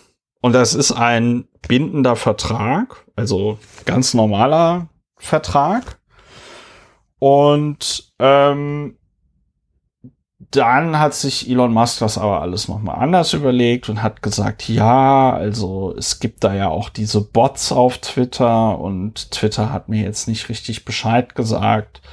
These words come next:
wie viel Prozent der User sind eigentlich Bots und das stellt jetzt ein so großes Problem dar, dass ich Twitter nicht mehr kaufen möchte.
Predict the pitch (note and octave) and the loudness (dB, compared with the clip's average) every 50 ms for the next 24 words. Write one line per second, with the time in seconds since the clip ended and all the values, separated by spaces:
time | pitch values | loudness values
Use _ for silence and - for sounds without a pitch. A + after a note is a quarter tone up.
0 | - - - - - - - - - - - A#2 A2+ - B2+ G#2+ - - A2+ - | -20 -20 -20 -20 -20 -20 -20 -20 -12 -2 -2 -2 2 2 0 -2 0 -4 -4 -4
1 | - - A2+ A2+ A2 A2+ G#2 G2+ G#2+ G#2+ A#2 B2 A#2 A2+ G#2+ G#2+ G#2+ A2 G#2+ G#2+ | 0 0 0 0 2 0 0 0 0 -2 -2 0 2 2 2 2 2 0 -2 -2
2 | - - G#2 G#2 G#2+ G#2+ - G#2+ G#2 - - - A#2 B2 D3 D3+ - - - - | -2 -4 -2 -2 -2 -2 -4 -6 -10 -10 -4 0 2 2 2 2 -2 -6 -6 -4
3 | G2+ A2 G#2+ A2 - - - A#2 A2+ - A#2+ A2+ - A2 G#2 G#2+ G#2+ - - C#3+ | -2 -2 -2 -2 -2 0 0 0 0 0 -4 -4 -2 -2 -2 -2 0 2 4 4
4 | C#3+ C#3 - A#2 A2+ A2 A#2+ C3+ D3 E3 D#3+ - - C#3 - - - - C#3+ A2+ | 4 2 0 -4 0 4 4 6 6 4 2 0 -2 -4 -4 -6 -6 -4 -4 -2
5 | - A2 A2 A#2 B2 B2+ B2+ A#2+ G#2 G2+ A#2+ B2 A2+ A2+ A2+ A2+ - _ _ _ | 0 2 2 4 4 4 4 4 2 2 2 2 2 2 0 -2 -6 _ _ _
6 | _ _ _ _ _ _ _ _ _ _ _ _ _ - - - - - - - | _ _ _ _ _ _ _ _ _ _ _ _ _ -20 -20 -20 -20 -20 -20 -12
7 | - - A#2 G#2+ G#2 G2+ - - - B2 B2 - B2 A2+ A2 A2 A2 - G#2 G#2 | -2 2 2 2 2 0 -2 0 0 0 0 2 0 2 2 0 0 0 -2 -2
8 | G2+ - - - - - - F#2 D2+ C2+ A1+ - - - - - - | -2 -2 -4 -6 -6 -4 -6 -6 -6 -8 -12 -12 -14 -14 -14 -16 -20